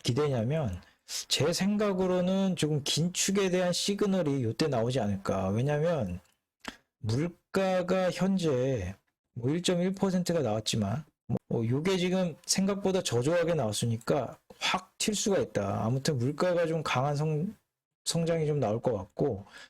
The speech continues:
그 다음에 이제 고용 쪽이야 뭐 워낙 지금 강하게 나오고 있으니까 요것도 이제 두 가지가 같이 나오면서 그게 이제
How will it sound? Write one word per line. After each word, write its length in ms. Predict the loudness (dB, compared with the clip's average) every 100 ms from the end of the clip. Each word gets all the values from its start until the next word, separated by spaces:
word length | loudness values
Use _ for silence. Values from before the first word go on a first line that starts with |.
| _
그 100 | 0
다음에 220 | 2 2
이제 100 | 0
고용 460 | 0 0 2 2 0
쪽이야 640 | 0 0 0 0 0 0
뭐 180 | 0 0
워낙 380 | 0 0 0 -2
지금 280 | -2 -2 -2
강하게 420 | 0 0 0 0
나오고 340 | 0 0 0
있으니까 720 | -2 -2 -2 -2 -2 -2 -4 _ _ -14 -4
요것도 420 | 0 0 0 0
이제 240 | 0 0 -2
두 200 | -2 0
가지가 440 | 0 0 0 -2
같이 320 | -2 -2 0 0
나오면서 720 | 0 0 0 0 0 -2 -4 -10 _ _ _ _
그게 340 | -2 0 0 0
이제 380 | 0 2 2